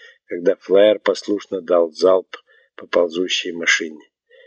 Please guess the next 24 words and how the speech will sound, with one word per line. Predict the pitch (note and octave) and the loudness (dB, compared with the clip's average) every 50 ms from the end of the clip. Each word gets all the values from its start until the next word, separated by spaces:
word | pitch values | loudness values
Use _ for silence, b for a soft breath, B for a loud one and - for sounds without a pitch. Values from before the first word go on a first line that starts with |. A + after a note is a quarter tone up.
| b b | b b
Эти | - G#2+ G2 - - - | -16 -14 -12 -10 -4 -2
посадочные | - G#2 - - - G#2+ G#2+ G2+ - - - G2+ G2+ G2+ G2 | 0 0 0 2 2 2 2 2 -2 -4 -2 0 2 4 4
ракеты | G2 F#2+ F2+ - - A2 G#2+ - - G2+ | 4 2 2 2 2 2 2 2 2 2
обычно | F#2+ F#2 F#2 F#2+ - - G2 | 2 2 0 -4 -6 -6 -8
не | F#2+ G2 G2+ G#2 | -6 -4 -4 -4
использовались | G#2 - - C3 C3+ C3+ A2+ F#2+ F#2+ F2 E2 D#2+ - - | -6 -2 2 2 4 4 4 4 2 2 0 -4 -8 -12
как | - E2+ - - | -12 -12 -6 -2
оружие, | F#2 F2 F2 F2 F2 E2 E2 E2 E2+ E2+ | -2 0 0 0 -2 -4 -4 -4 -4 -6
но | E2+ E2+ F#2+ G#2 C3 D3 | -4 -2 0 0 0 0
могли | D3 C#3+ C#3 C3 B2 A#2 A2 F#2+ F#2+ F#2+ | -2 -6 -6 -4 -2 0 0 2 0 0
послужить | F#2+ - F#2+ F2 - - G2 F#2+ F2+ F2+ F#2 F#2 F2+ _ _ | -2 -6 -14 -18 -14 -12 -10 -8 -6 -6 -6 -6 -8 _ _
таковым. | - - _ - F2+ F2 E2 E2 D#2 D#2 D2+ _ _ _ _ _ _ _ _ _ _ _ _ _ _ _ | -20 -20 _ -12 -12 -10 -10 -12 -14 -16 -18 _ _ _ _ _ _ _ _ _ _ _ _ _ _ _
Залп | F#2 F2+ G#2 G#2+ A2 A2 G#2 _ - - _ _ _ _ _ _ _ _ _ | -4 2 4 4 4 4 2 _ -12 -20 _ _ _ _ _ _ _ _ _
прошёл | - F#2+ F2+ F2+ - - A2+ A2 G#2+ G2 | -6 -4 -2 0 0 2 4 4 4 2
мимо | F#2 F#2 G2 G#2+ A2+ A2 F#2+ E2 D2 | 2 0 2 4 4 4 2 0 -6
машины, | D2 D#2 - D#2 D#2 - - - A#2 A#2+ A#2 A#2 A2+ _ _ _ _ _ _ _ _ - | -14 -18 -12 -6 -2 0 2 4 4 4 4 2 -2 _ _ _ _ _ _ _ _ 0
выбив | G#2 G#2+ A2 G#2 F2 F2 - - - | 2 4 4 2 0 -6 -12 -10 -4
ряд | F2+ F#2 E2+ D2+ - _ - | -2 -2 -2 -2 -6 _ -8
лунок | G2 G2 G#2+ A#2 A#2+ A#2 A2+ A2 G#2 _ - - _ _ | -2 2 4 4 4 4 2 0 -4 _ -16 -20 _ _
в | - | -18
покрытии | - - _ - - F2+ F2+ E2+ _ _ F2 E2+ D#2+ | -18 -18 _ -8 -8 -8 -8 -8 _ _ -12 -12 -12
дороги | D#2 E2 E2 D#2 D#2+ E2+ E2+ F#2 F2+ F2+ F2+ E2+ _ | -12 -12 -12 -10 -6 -6 -6 -6 -8 -12 -20 -20 _
перед | - F2 D#2+ E2 E2 _ _ | -18 -18 -18 -18 -20 _ _
ним. | - D#2+ D#2+ D#2 D2 | -20 -20 -20 -20 -20